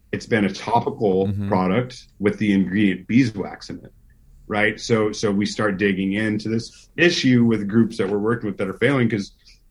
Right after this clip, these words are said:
Speaker 1: you know, they're up in arms 'cause they're like, "Dude, we tested all the cannabis ingredients. We didn't see anything, no Coumaphos, and so how is this there?" And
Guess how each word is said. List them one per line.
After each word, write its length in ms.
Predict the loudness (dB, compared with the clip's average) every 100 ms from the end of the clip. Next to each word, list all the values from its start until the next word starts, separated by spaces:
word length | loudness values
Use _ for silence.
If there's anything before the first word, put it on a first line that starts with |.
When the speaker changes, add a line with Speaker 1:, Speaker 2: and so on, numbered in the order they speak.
| _ _ _ _ 0
Speaker 1:
you 120 | 2
know, 100 | 6
they're 180 | 4 4
up 120 | 2
in 80 | 2
arms 300 | 2 0 -2
'cause 100 | -4
they're 120 | -2
like, 200 | -4 -6 -2
"Dude, 140 | -2
we 80 | 0
tested 260 | 0 0
all 60 | -2
the 80 | -2
cannabis 400 | -2 -2 -2 -2
ingredients. 600 | -2 0 -2 -4 -8 _ _ -12 -2
We 120 | 2
didn't 160 | 2
see 260 | 0 0 2
anything, 460 | 2 2 0 0 0
no 120 | -2
Coumaphos, 680 | 2 2 2 0 -4 -4 -4
and 140 | -4
so 200 | -2 -2
how 180 | 0 -2
is 100 | -2
this 120 | -4
there?" 300 | -2 0 2
And 160 | 0 -2